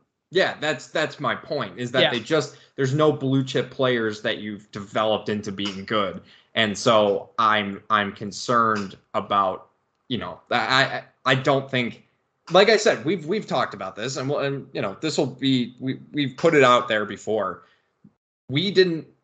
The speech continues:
Speaker 1: want them necessarily to draft Patrick Mahomes to be this game-changing franchise quarterback, 'cause if he, if everyone knew what he was, Myles Garrett doesn't go number one overall. The Browns
Speaker 2: Of
Speaker 1: take
Speaker 2: course.
Speaker 1: Patrick Mahomes.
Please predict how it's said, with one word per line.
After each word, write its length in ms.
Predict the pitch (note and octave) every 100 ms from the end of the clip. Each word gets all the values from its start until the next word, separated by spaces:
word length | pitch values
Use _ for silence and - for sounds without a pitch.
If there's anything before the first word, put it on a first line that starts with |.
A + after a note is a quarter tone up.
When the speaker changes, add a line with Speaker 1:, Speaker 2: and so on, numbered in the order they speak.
| -
Speaker 1:
want 320 | B2 D3+ D#3
them 140 | C3+
necessarily 580 | A#2+ A2+ A#2 A#2 A#2 A2
to 80 | G2+
draft 360 | F#2+ A2+ A2+ -
Patrick 360 | A2 G#2 G#2
Mahomes 420 | G2 A#2+ A2 G#2+
to 60 | -
be 160 | G#2+ G2+
this 140 | G2+
game-changing 640 | - G#2+ G#2 A2 G2+ F#2+
franchise 540 | G2 G#2+ G#2 F#2+ F#2+ F#2
quarterback, 520 | - A#2 G#2+ G2+ G2+
'cause 160 | A2+ A#2
if 180 | A#2+
he, 260 | - A#2+ G#2
if 180 | C3 C3
everyone 500 | - D3+ D#3 C#3+ C3
knew 120 | B2+
what 160 | B2 A#2+
he 100 | B2
was, 380 | A2 A#2 A2+ A2 - _
Myles 380 | - B2 C3+ A#2+
Garrett 340 | - A2+ G#2+ -
doesn't 220 | A2 G#2
go 140 | G#2
number 280 | A2 G2+ G2+
one 220 | G2 G2
overall. 380 | F#2+ F#2 G2 F#2+
The 80 | F#2
Browns 340 | G2+ A2 G#2+
Speaker 2:
Of 60 | -
Speaker 1:
take 160 | - -
Speaker 2:
course. 160 | -
Speaker 1:
Patrick 360 | A2 G2 - G2
Mahomes. 380 | G2 F2+ E2+